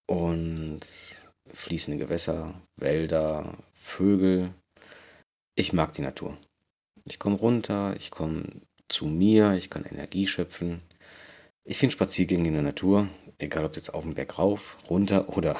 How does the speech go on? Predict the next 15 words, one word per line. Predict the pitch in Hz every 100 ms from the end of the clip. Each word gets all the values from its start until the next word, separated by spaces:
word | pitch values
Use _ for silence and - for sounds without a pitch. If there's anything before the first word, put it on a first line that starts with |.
| -
<laughs> |
irgendwo | - - 95 98 82 73 -
ebenerdig | 82 95 - 80 82 78
ist, | 82 - - - - - - - _
einfach | - 85 - 73
sehr | - 73 76 73 67 - - _ _ _
erfrischend | - - - - - -
und | 73 -
erholend. | - - 85 - - - _ _ - _ _ _ _ _ _ _ _ _ _ _ -
Nun | 117 80
hab | 76
ich | -
mir | 78
gedacht, | 85 98 107 - - _ _ - - - - _ _ _
ja, | 104 80